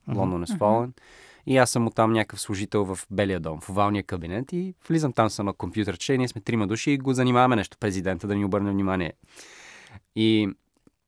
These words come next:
Speaker 2: си говорихме тогава с него, как той, то беше един one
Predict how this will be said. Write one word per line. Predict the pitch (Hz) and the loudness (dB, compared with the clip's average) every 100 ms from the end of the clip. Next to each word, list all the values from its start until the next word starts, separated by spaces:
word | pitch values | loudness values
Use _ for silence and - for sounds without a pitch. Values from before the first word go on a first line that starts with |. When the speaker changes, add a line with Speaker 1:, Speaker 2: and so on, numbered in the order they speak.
| - | -14
Speaker 2:
си | - 117 | -8 -4
говорихме | 104 120 147 156 | 2 2 2 -2
тогава | 120 117 113 | -2 2 2
с | - - | 0 -2
него, | 107 95 107 | 0 0 -2
как | - 117 120 | -4 -4 -4
той, | - 120 123 110 - - | -2 0 0 -4 -10 -8
то | 110 | -4
беше | 123 110 | -2 -2
един | 104 117 107 | 0 0 0
one | 101 | 0